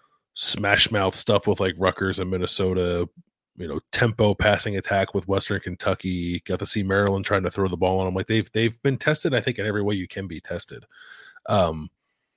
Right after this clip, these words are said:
real physical, like, big burly offensive line against Notre Dame. Like, they've seen that before. They won't be seeing that for the first time when they play Michigan. Um, so yeah, I just, I just think they're, they're well prepared and confident playing in the scheme. So I would, I would be at, at least a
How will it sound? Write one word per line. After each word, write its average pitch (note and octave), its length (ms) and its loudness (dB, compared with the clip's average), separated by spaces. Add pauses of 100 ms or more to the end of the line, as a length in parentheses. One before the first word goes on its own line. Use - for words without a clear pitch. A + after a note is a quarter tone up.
(300)
real A#2+ 180 10
physical, A#2+ 520 6
like, G2 260 2
big A2 220 6
burly A2 320 6
offensive G#2 400 4
line G2 200 2
against F#2 240 -4
Notre F#2 220 0
Dame. F#2+ 240 2
Like, E2 120 -2
they've E2 160 -4
seen G2 220 0
that F2+ 140 0
before. G2 280 2
They F2 80 2
won't F#2 140 -2
be G2 80 -2
seeing F#2+ 320 0
that F#2 160 -2
for - 80 -10
the F#2 80 -2
first F#2 240 -2
time F#2+ 140 -2
when F2+ 80 -4
they F2 80 -2
play F#2+ 160 -4
Michigan. F#2 460 -4 (520)
Um, F2+ 400 0 (1120)
so - 120 6
yeah, C3+ 300 10
I F#2+ 80 0
just, F#2+ 300 0
I - 40 -2
just G2+ 200 0
think G#2+ 160 -4
they're, F2+ 280 0
they're F#2+ 180 0
well G2+ 260 4
prepared G2+ 540 4
and F2 320 -2 (800)
confident F#2+ 560 4
playing F#2 300 0
in E2+ 120 -4
the D#2 80 -4
scheme. F2 340 -2
So - 180 0
I F2 80 4
would, F2+ 260 0
I - 80 -4
would E2+ 180 0
be D#2 240 -4
at, D2+ 80 -2
at D2 140 -6
least G#2+ 220 0
a - 40 -6